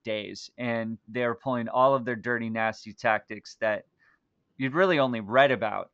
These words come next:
And it's almost like a werewolf coming out of the forest, and you see it finally with your true eyes. I mean, it was almost unbelievable because I think, I think a lot of people, when they come out or they say things against Scientology, there's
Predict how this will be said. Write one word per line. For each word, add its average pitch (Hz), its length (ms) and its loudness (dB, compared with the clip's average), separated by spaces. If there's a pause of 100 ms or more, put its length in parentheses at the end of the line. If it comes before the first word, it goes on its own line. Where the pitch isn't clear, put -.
(160)
And 117 360 -4
it's 123 160 -8
almost 147 300 -2
like 123 220 0 (180)
a 117 80 0
werewolf 127 560 2
coming 120 280 -4
out 117 160 2
of 110 60 -6
the 107 80 -6
forest, 113 680 0
and 110 180 -8
you 107 60 -10
see 123 280 -6
it 110 140 -8
finally 110 400 -4
with 104 220 -12
your 104 100 -10
true 110 320 -6
eyes. 107 320 2
I - 440 -18
mean, 123 240 -2
it 147 60 -2
was 151 140 2
almost 185 300 6
unbelievable 123 800 -2
because 123 280 -6
I 139 60 4
think, 139 320 -6 (580)
I 143 40 -6
think 175 140 0
a 156 40 2
lot 143 240 6
of 143 80 0
people, 131 300 -4
when 123 160 -2
they 113 260 -2 (420)
come 160 260 0
out 147 220 6
or 127 40 0
they 110 140 -4
say 147 240 0
things 143 260 -4
against 123 300 -4
Scientology, 117 720 0
there's 117 380 -6